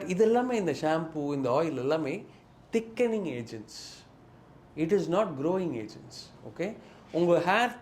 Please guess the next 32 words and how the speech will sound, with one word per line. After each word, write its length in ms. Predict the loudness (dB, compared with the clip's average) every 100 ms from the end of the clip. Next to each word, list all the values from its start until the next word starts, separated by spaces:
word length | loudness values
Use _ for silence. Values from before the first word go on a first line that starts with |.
| 0
தின் 220 | 2 4 4
ஆகுது, 260 | 4 2 2
அதுல 260 | 2 0 -2
இருக்க 180 | 0 0 0
அந்த 140 | -2 -6
சத்து 240 | -6 -4 -2
கம்மி 220 | -2 0 -2
ஆயிடுச்சுன்னா 500 | -4 -6 -8 -6 -4 -4 -2
அப்போ 280 | -6 -4 -4 -4 -4
அதை 160 | -4 -4 -6
இம்ப்ரூவ் 340 | -8 -2 -4 -2
பண்றதுக்கு 420 | -6 -6 -8 -6 -6
இந்த 120 | -2 -4 -4 -2
ஹேர் 280 | -2 -2 -4
ஷாம்புவோ 560 | -6 -6 -6 -6 -4 -4 0 0
ஆயிலோ 340 | 0 -2 -4 -6 -2
சீரமோ 400 | 0 0 -2 -8 -12 -18 -4 0
இதெல்லாமே 480 | 4 4 4 2 2 0
உங்களுக்கு 320 | 0 -4 -4
ஹெல்ப்ஃபுல்லா. 320 | -4 -2 -2 0
Even 160 | 0 0 0
சப்ளிமெண்ட்ஸ் 440 | 0 0 0 0
கூட 100 | 0
அப்படி 180 | 0 0 -4
தானே 180 | -4 -8 -10 -20 -12 -2
திக்கா 200 | 2 2
இருக்கும். 220 | 0 -2
ஆனா 120 | 0 -2 -2 0
புது 200 | 2 4
முடி 180 | 4 2 4
வளரணும் 520 | 4 2 -2 -4 -6 -8 -16 -14 -2 0
அப்படின்னா 420 | 2 0 0